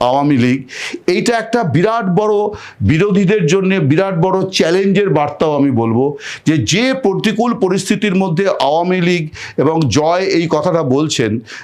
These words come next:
যে আমরা নির্বাচন ফেস করব, এইটা বলা একটা সত্যিই বুকের পাটা লাগে। তার কারণ পরিস্থিতিটা কিন্তু অত্যন্ত প্রতিকূল।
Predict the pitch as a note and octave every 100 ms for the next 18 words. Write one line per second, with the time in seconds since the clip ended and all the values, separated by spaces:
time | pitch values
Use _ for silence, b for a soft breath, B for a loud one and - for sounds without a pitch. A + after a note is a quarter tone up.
0 | B B2+ D3 D#3+ D3+ D#3 F3+ G#3 G3+ G3
1 | E3+ E3 D#3 - C#3+ A2 G#2+ B2+ B B
2 | B B B _ - - _ _ F3+ A3
3 | - A#3+ A#3+ F3+ C3+ D#3 F#3 F#3+ G3+ -
4 | D3+ - F#3+ - G3 F#3+ - A#3+ E3 D#3+
5 | E3+ D#3 E3 D#3 D#3+ D3+ D#3+ E3 D#3 C3+
6 | C#3+ D#3 D#3 D#3 B B - - C4+ B3+
7 | B3+ G#3+ G#3+ A3 F#3 G3+ G#3 G#3+ - D3+
8 | F#3 F#3 F3 F3 E3+ D3+ F#3 D#3 G#2+